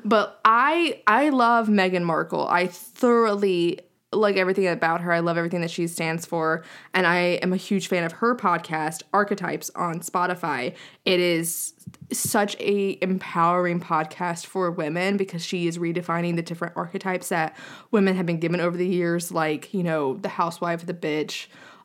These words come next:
uh, the slut, like, all these different, like, names women have been given for so long. And I love her voice. I think she has a great podcast voice, low key. She's just so entertaining to listen to, and just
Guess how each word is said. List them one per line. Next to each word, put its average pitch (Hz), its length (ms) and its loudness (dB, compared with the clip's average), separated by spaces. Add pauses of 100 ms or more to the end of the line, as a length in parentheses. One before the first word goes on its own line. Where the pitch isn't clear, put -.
(140)
uh, - 60 -6
the 180 120 -4
slut, 165 400 -2
like, 190 140 2
all 196 140 4
these 233 160 4
different, 196 340 2
like, 160 160 0
names 165 340 -2
women 165 240 -2
have 170 140 -4
been 165 200 -2
given 180 440 0
for - 400 -6
so 170 260 -2
long. 180 540 2
And 175 320 0 (240)
I 196 100 4
love 208 400 4
her 196 160 2
voice. 170 520 0 (100)
I 175 100 -2
think 175 200 -2
she 185 220 -6
has 170 200 -8
a 170 60 -4
great 160 680 -6
podcast - 600 -2
voice, 254 400 -2
low 196 180 2
key. 196 440 0
She's 190 260 -2
just 185 260 -4
so 180 480 2 (640)
entertaining 202 480 2
to 175 100 -8
listen 160 300 -2
to, 165 340 -2
and 151 220 -6
just 170 200 -10